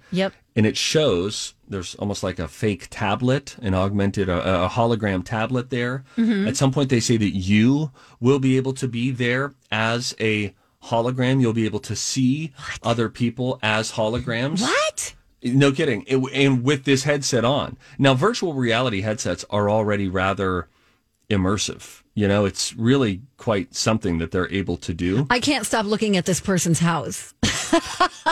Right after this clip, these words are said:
Speaker 2: Now, they could have tidied it a bit. Is that what you're talking about?
Speaker 1: It's just, uh, no, it's just that it's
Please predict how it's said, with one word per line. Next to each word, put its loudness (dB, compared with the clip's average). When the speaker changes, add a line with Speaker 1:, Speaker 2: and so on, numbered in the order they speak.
Speaker 2:
Now, 6
they 4
could -2
have -2
tidied 0
it 0
a -4
bit. -6
Is -6
that 0
what 0
you're -2
talking 0
about? 0
Speaker 1:
It's 0
just, -4
uh, -8
no, 2
it's -2
just -2
that 0
it's -6